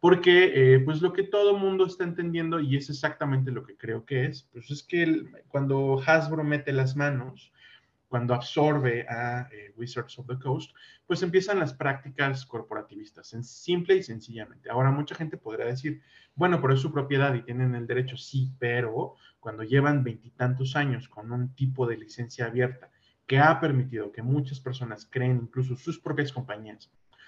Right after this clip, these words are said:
a partir de esto, pues yo creo que es, eh, una chingadera que de repente llegue Hasbro como con esta movida de "vamos a estirar los brazos", así como, como muñeco de acción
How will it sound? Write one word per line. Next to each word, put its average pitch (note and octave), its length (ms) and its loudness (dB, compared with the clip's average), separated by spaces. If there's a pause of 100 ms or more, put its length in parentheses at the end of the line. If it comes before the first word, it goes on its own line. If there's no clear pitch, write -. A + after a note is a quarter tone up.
(140)
a D#3 160 6
partir D3 300 2
de D3+ 160 6
esto, - 440 -4 (320)
pues C3 140 0
yo C3 80 4
creo E3 140 2
que B2+ 220 4
es, C3 220 0
eh, G#2+ 300 -4
una B2 200 -2
chingadera A#2+ 680 -2 (340)
que - 80 -6
de A2+ 60 -2
repente A#2 320 0
llegue B2+ 200 4
Hasbro C3 500 2
como - 240 -20
con - 140 -20
esta - 200 -10
movida A2 340 -6
de G#2+ 100 -8
"vamos C3 300 -4
a A2+ 120 0
estirar B2 560 -4
los C3+ 160 2
brazos", B2+ 420 0
así - 160 -16
como, G2+ 400 -10 (400)
como G#2+ 220 -20
muñeco B2 340 -6
de B2+ 80 2
acción C3 460 0